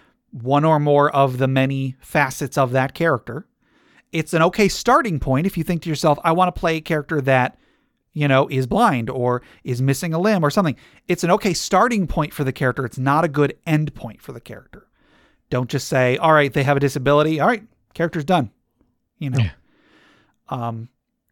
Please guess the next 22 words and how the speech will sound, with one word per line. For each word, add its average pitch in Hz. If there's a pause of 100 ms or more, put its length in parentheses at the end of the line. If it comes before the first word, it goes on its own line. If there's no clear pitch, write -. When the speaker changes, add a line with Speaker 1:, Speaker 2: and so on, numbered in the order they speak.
(140)
Speaker 1:
and 143
then 135
as 147
far 170
as, 156
like, 143 (200)
integrating 143
that 139
sort 143
of 131
stuff 151
into 156
the 151
world, 196
like 151
Dustin 175
said, 156
it's, -
it's 180
a 160
fantasy 190
world. 117